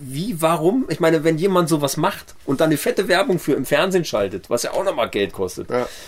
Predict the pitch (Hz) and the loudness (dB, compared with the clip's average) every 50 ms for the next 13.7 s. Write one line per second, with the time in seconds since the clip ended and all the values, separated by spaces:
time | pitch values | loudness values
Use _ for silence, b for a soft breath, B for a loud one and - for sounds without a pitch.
0 | B B B - 135 139 147 151 165 220 - - - 180 175 190 208 - 285 202 | B B B 0 2 2 4 4 4 2 2 0 0 2 2 2 4 2 0 2
1 | 196 214 196 180 - - 185 247 330 254 185 202 233 214 190 - 240 185 - - | 4 4 2 2 4 2 2 2 2 0 -2 -2 -4 -4 -4 -4 -6 -6 -4 -2
2 | 190 180 - - 175 165 - - 147 - - 156 143 120 113 - 107 104 - 135 | -2 -2 0 0 -2 0 0 -2 -4 0 0 -2 -2 0 -4 -8 -8 -2 -2 -2
3 | 151 180 156 - 95 87 - 92 90 92 87 - - - 107 110 120 113 110 135 | -2 -2 -4 -4 -6 -6 -4 -6 -6 -6 -8 -10 -10 -4 -2 0 0 0 0 2
4 | 139 139 139 123 131 131 160 190 180 156 131 127 120 117 110 101 117 113 110 107 | 2 2 2 2 2 2 2 2 2 0 0 0 0 0 0 0 -2 0 0 0
5 | - - 104 101 104 101 98 92 127 117 110 107 113 117 113 107 113 117 123 127 | -2 0 0 0 0 0 0 0 0 -4 -4 -4 -4 -4 -4 -4 -6 -6 -4 -6
6 | 131 - 151 127 123 127 131 131 131 123 - - 160 - - 143 120 - 113 110 | -2 -2 0 2 4 2 2 2 0 -4 -2 -2 -2 -2 0 -4 -4 -2 -4 -6
7 | 101 101 95 B B B B B B B B - 120 - - - - - 147 147 | -6 -8 -12 B B B B B B B B -4 -6 -6 -6 -12 -4 -2 -2 -2
8 | 139 - 156 151 170 170 156 135 - - 160 156 - 165 156 143 143 131 - - | 0 0 2 2 2 2 2 0 2 2 2 4 4 2 4 4 2 0 0 -4
9 | 170 190 190 139 156 160 156 139 147 160 - 175 - 139 151 151 147 135 147 143 | -6 -4 -2 0 0 0 0 2 0 0 2 2 2 2 2 2 0 0 2 0
10 | 151 - - 104 92 92 95 95 - - 123 123 120 - 143 156 165 208 196 165 | 0 0 -2 -4 -4 -4 -4 -6 -4 -6 -4 -4 -4 -2 -2 -2 0 0 -2 0
11 | 170 180 180 180 175 B B B B B B B B B B B - - 175 - | 2 2 2 2 0 B B B B B B B B B B B -2 -2 -2 0
12 | - - 185 160 147 143 - 143 147 175 - - 170 165 - - 220 233 - - | 2 2 2 2 2 0 2 2 0 0 2 0 0 0 0 0 -2 0 0 2
13 | 190 185 180 - - 139 139 143 131 139 156 170 262 | 2 2 0 0 0 2 2 2 4 4 2 2 0